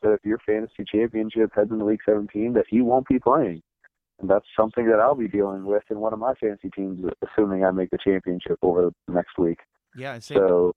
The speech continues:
Speaker 2: with
Speaker 1: it's
Speaker 2: the,
Speaker 1: definitely
Speaker 2: with
Speaker 1: something to keep in mind.
Speaker 2: And I just heard Lamar Jackson's report, or the, the, um, Ravens have already come out and said if they,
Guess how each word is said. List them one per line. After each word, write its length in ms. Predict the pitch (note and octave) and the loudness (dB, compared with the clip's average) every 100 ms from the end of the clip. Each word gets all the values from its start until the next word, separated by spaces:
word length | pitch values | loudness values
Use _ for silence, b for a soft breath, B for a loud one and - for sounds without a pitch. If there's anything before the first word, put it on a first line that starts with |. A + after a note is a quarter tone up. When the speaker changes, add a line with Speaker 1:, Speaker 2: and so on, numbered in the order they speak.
| _ _ _ C3+ | _ _ _ -18
Speaker 2:
with 140 | C3+ | -14
Speaker 1:
it's 80 | C#3 | -4
Speaker 2:
the, 60 | |
Speaker 1:
definitely 340 | A#2 C3 B2+ A#2 | 0 0 0 -4
Speaker 2:
with 60 | - | 0
Speaker 1:
something 240 | A#2 A2 G#2+ | -2 -2 -8
to 80 | |
keep 200 | - A#2+ | -6 -6
in 100 | G2+ | -4
mind. 360 | F#2+ G#2+ A2 F2+ _ _ | 0 2 2 -4 _ _
Speaker 2:
And 120 | C3+ | -12
I 60 | C3+ | -10
just 200 | C#3 C#3 | -10 -12
heard 160 | D3+ C3+ | -12 -10
Lamar 280 | C3 C3+ | -10 -10
Jackson's 800 | B2 C3 C3 C3+ - B2+ B2 A#2 A2+ | -8 -8 -8 -10 -14 -12 -12 -14 -16
report, 560 | B2+ - C3 B2+ C3 C3+ | -16 -14 -12 -10 -10 -12
or 120 | A#2+ | -12
the, 180 | A#2 A#2 | -12 -14
the, 320 | A2 A#2+ A2+ | -14 -14 -12
um, 400 | G#2+ G2+ G2 F#2+ - | -12 -12 -14 -16 -12
Ravens 280 | C3 C#3 A2+ | -10 -10 -10
have 80 | |
already 200 | A#2+ A2+ | -12 -12
come 140 | A2 B2+ | -12 -14
out 80 | A#2 | -14
and 100 | A#2 | -12
said 200 | C#3+ B2+ | -10 -10
if 100 | G#2 | -10
they, 120 | B2 | -12